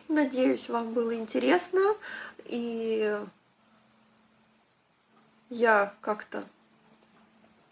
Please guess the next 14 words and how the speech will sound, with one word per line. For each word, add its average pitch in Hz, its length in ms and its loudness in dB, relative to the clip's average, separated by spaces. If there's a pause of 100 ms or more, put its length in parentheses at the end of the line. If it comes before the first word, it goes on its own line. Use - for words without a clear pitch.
(640)
м, 220 500 -4
донесла 277 640 4 (120)
до 240 320 -2
вас 208 420 0 (440)
вот 233 180 -8
этот 233 240 -6
вот 233 180 -4
уникальный, 247 680 0 (680)
э, 226 640 -2 (140)
метод 262 440 2
эмоционально 233 640 -4
фокусированной 220 720 -4
терапии. 277 840 4 (520)
Э, 226 460 -6